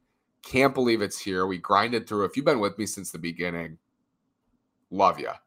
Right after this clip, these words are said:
If you're here with me now, love ya. Go Twins. Can't wait for this. Hopefully I gave you a good view of what to expect on opening day, what to expect from the Mariners.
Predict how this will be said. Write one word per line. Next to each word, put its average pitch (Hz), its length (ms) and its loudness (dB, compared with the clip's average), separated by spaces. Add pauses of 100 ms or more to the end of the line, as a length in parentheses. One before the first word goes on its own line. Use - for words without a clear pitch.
(400)
If 110 140 -8
you're 117 120 2
here 123 120 4
with 117 160 2
me 110 100 0
now, 92 380 2 (380)
love 95 380 0
ya. 57 160 -8 (400)
Go 113 140 6
Twins. 82 420 -4
Can't 143 220 -2
wait 117 180 2
for 117 140 0
this. 113 300 0 (480)
Hopefully 202 260 12
I 185 40 10
gave 180 180 8
you 165 80 10
a - 20 8
good 165 220 6
view 165 240 8
of 147 100 6
what 156 160 10
to 156 120 2
expect 143 340 2
on 139 80 2
opening 131 280 0
day, 127 140 4
what 127 140 2
to 127 100 0
expect 117 300 -2
from 113 100 -6
the 101 80 -6
Mariners. 113 600 2